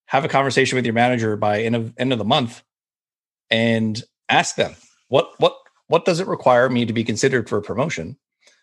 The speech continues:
And that's where it will open up those conversations where you will identify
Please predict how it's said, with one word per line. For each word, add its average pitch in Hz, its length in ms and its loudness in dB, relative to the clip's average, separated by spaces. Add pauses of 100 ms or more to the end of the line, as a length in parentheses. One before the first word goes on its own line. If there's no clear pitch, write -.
(260)
And 110 180 2
that's 127 180 2
where 135 160 2
it 131 60 -4
will 113 180 0
open 135 200 2
up 127 120 0
those 120 160 0
conversations 120 800 0
where 113 180 -4
you 110 140 -2
will 113 180 2
identify 107 800 0